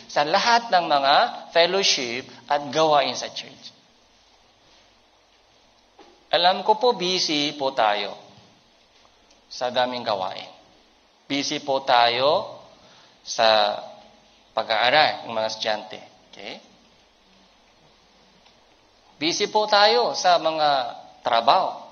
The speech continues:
Busy po tayo sa mga maraming trabaho sa bahay.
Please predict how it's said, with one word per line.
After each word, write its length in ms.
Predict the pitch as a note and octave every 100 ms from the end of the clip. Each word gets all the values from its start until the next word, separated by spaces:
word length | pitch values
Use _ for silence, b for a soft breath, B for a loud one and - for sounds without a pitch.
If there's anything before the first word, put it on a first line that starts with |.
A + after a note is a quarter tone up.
| - _ _ _ _ _ _ _ _ _ _
Busy 320 | - G3+ G3+ A#3
po 240 | A#3 A#3
tayo 400 | A3+ A3+ A3 G#3+
sa 160 | G#3 G#3
mga 400 | G3 F#3+ F#3 E3+
maraming 800 | D3 D3 D#3 D#3+ D#3+ D#3 D#3 - - - _ _ b b _ -
trabaho 400 | E3 E3 F3+ G3
sa 160 | G#3
bahay. 400 | G3 A#3+ F#3+ B2